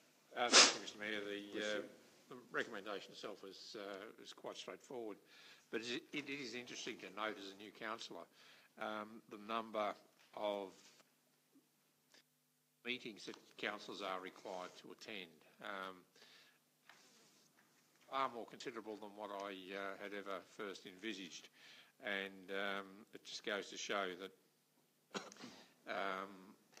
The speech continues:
Speaker 1: people see the role of a councillor as, uh,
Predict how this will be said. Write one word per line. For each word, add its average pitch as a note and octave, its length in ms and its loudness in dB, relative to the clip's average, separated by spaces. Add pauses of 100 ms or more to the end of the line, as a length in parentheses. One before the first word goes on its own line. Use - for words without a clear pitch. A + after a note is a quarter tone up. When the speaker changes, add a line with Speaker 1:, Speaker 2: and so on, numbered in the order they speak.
(680)
Speaker 1:
people B2 280 0
see A2 380 2
the G#2+ 80 -6
role G#2+ 320 2
of G2+ 120 -10
a - 40 -4
councillor G2+ 640 0
as, F2 380 -4
uh, G2 280 2